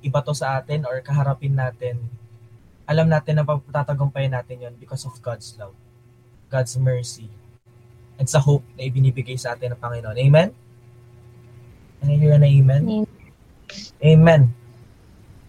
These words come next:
Speaker 1: So, hindi tayo, hindi ba, hindi dapat tayo natatakot. Kapag, kapag nasa nat-, nasa atin ang pag-ibig ng Diyos, we should be confident.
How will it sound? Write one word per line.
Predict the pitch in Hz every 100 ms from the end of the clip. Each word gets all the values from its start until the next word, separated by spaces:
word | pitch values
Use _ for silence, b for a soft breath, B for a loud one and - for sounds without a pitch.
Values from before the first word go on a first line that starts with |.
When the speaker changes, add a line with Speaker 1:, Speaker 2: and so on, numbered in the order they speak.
| - - - - - - - - - - - -
Speaker 1:
So, | - 180 175 170
hindi | 185 208
tayo, | 220 220 - 185
hindi | 196 196
ba, | 175 180
hindi | - 185 185
dapat | 175 170 160
tayo | 160 156
natatakot. | 151 143 123 120 117 - _ _ _ -
Kapag, | 147 160 160
kapag | - 151 160
nasa | 156 156 156
nat-, | 151 -
nasa | 147 151 160 139
atin | 135 147 156
ang | 151
pag-ibig | 147 143 135
ng | 131 127 127
Diyos, | 123 131 -
we | 135
should | 135 135 - -
be | 139
confident. | 151 139 139 143 123 120